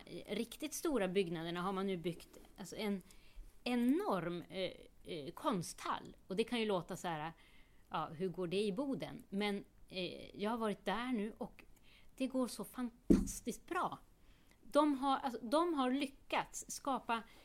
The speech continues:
alltså, en samlings-, de har fått dit konstnärer från hela världen som har kommit till Boden och ställt ut. Och de har också lyckats med konststycken att få, för Boden har nitton, nittionio nationaliteter.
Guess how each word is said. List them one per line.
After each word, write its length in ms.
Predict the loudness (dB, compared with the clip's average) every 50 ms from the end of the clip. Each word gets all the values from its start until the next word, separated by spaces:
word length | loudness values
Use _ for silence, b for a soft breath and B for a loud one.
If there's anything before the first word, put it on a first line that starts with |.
| B B -12
alltså, 160 | -8 -4 -2
en 60 | -2 -2
samlings-, 540 | 2 2 4 4 4 4 2 0 -2 0
de 120 | 4 4 4
har 80 | 4
fått 140 | 4 -2 -2
dit 180 | -4 -4 -4 -2
konstnärer 480 | 0 2 2 2 0 -4 -4 -4 -4
från 200 | -4 -4 -4 -4 -4
hela 280 | -2 0 2 2 2
världen 400 | 2 2 2 2 0 0 -2 -8
som 100 | -6 -6
har 60 | -8 -4
kommit 180 | -4 -4 -2 -2
till 80 | -2
Boden 280 | -2 -2 -2 -2 -2 -4
och 80 | -4
ställt 280 | -4 -6 -6 -6 -4 -4
ut. 280 | -6 -6 -6 -8 -16 -20 B B
Och 200 | B B -4 0
de 100 | 2 2
har 80 | 0 0
också 360 | -4 -8 -6 -6 -8 -4 -4 -4
lyckats 380 | -4 -4 -4 -6 -8 -6 -4 -6
med 100 | -6 -4
konststycken 680 | -4 -4 -4 -4 -6 -8 -10 -10 -10 -8 -8 -8 -6
att 240 | -6 -6 -8 -8 -12
få, 320 | -8 -4 -2 0 0 -2 -4 b b b b b b -6
för 120 | -4 -2
Boden 280 | 0 2 2 2 2 2
har 80 | 2
nitton, 400 | 2 0 0 0 -2 -2 -2 -2 0
nittionio 600 | 0 0 0 2 4 6 6 6 6 4 2 2
nationaliteter. 920 | 2 0 -2 -4 -4 -4 -4 -4 -4 -6 -6 -6 -8 -12 -12 -12 -12